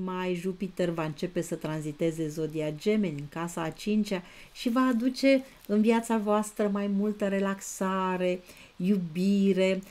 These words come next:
creativitate, hobby-uri creative.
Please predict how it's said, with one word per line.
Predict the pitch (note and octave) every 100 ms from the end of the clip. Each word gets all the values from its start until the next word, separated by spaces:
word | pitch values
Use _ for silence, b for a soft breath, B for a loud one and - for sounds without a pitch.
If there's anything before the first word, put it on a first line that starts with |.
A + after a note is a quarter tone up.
| B B
creativitate, | - G#3+ A3 A3 G#3+ G3+ G3+ - G3+ G3 G3 - F#3 F#3 - - -
hobby-uri | A#3 B3 G3 G3+ G#3 G3+
creative. | G#3+ G#3 G3 F#3+ - G#3 G#3 F#3+ F#3+